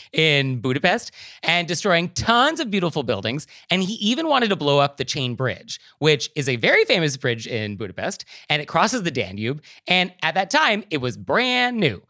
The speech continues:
Actually, I don't think it had even officially opened yet. So the Hungarians regarded this guy as super treasonous, but Franz Joseph loved him. He was like,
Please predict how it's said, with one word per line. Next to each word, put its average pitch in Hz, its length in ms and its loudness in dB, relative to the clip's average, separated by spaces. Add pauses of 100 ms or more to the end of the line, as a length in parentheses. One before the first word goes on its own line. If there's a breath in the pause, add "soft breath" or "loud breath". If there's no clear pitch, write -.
(180 loud breath)
Actually, 233 220 0
I 190 40 4
don't 247 160 2
think 269 140 -6
it 233 40 -4
had 175 140 -2
even 196 460 0
officially 143 480 -2
opened 120 400 -4
yet. - 280 -14 (360 loud breath)
So 208 200 4
the 170 140 0
Hungarians 247 460 2
regarded 160 320 2
this 135 140 0
guy 131 160 2
as 127 240 -2
super 392 440 2
treasonous, 117 480 0
but - 320 0
Franz 226 220 2
Joseph 285 320 2
loved 294 200 2
him. 110 200 -2
He - 20 0
was 185 80 -2
like, 202 280 4